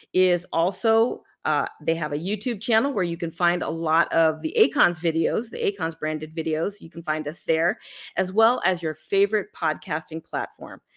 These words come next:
So please do follow us, like us, uh, subscribe to our podcast. It's all free. But if you should decide that you like what we do and you wanna have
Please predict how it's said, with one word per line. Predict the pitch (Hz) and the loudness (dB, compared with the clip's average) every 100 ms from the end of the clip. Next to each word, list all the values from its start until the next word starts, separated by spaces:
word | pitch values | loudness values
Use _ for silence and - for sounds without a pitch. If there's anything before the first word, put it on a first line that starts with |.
| _ | _
So | - 151 | -14 -12
please | - 208 202 | -6 -4 -4
do | 160 143 | -6 -8
follow | - 180 208 240 | -2 2 2 2
us, | 254 302 - _ _ | 2 -2 -8 _ _
like | - 170 180 190 | -4 0 0 0
us, | - 196 208 - _ _ _ | -4 -4 -4 -10 _ _ _
uh, | 151 139 | -6 -6
subscribe | - 151 - 196 190 202 202 | -6 -10 -2 4 6 6 0
to | 202 160 | -2 0
our | 147 | 0
podcast. | - 208 214 254 208 208 208 | 2 2 2 2 2 2 0
It's | - _ | -20 _
all | - 196 202 | -2 0 0
free. | 208 208 190 196 202 - - | 0 2 2 2 -4 -16 -6
But | 175 | -4
if | 175 175 | -2 -2
you | 175 | -4
should | 170 262 240 | -4 0 0
decide | 240 220 196 180 185 | -2 0 4 4 4
that | 170 - | 0 -2
you | 160 156 | -4 -6
like | 147 151 170 - | -4 0 0 0
what | 147 | -2
we | 190 | -2
do | 226 359 | 0 0
and | 262 | 0
you | 165 | -2
wanna | 156 151 | -4 -4
have | 143 143 | -6 -8